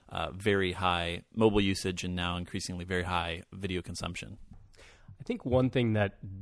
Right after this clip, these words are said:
Speaker 2: separates Awesomeness from many of the other M C Ns is,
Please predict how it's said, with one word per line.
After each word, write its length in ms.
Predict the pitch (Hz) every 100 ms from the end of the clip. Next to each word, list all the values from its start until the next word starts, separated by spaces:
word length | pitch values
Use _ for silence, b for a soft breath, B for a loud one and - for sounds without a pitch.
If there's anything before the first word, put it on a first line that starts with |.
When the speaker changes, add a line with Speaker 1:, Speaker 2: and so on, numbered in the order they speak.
| 98 - -
Speaker 2:
separates 800 | - - 110 117 101 98 95 - 117
Awesomeness 840 | 101 90 107 92 90 85 - - b b b b -
from 520 | - 98 92 90 98
many 180 | 104 95
of 60 |
the 80 | 90
other 180 | 92 90
M 140 | 90
C 200 | 90 -
Ns 300 | 90 90 85
is, 340 | 92 87 85